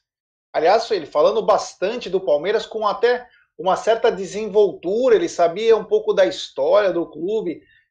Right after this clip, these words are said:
você achou que aquilo era um indício de uma contratação, uma forçação de barra? O que que foi aquele vídeo lá que acabou movimentando, né, a água parada, porque todo mu-,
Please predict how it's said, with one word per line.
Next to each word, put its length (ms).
você 100
achou 200
que 80
aquilo 240
era 120
um 60
indício 420
de 80
uma 160
contratação, 960
uma 160
forçação 540
de 80
barra? 440
O 60
que 100
que 120
foi 180
aquele 280
vídeo 360
lá 200
que 240
acabou 340
movimentando, 760
né, 80
a 140
água 260
parada, 440
porque 180
todo 240
mu-, 140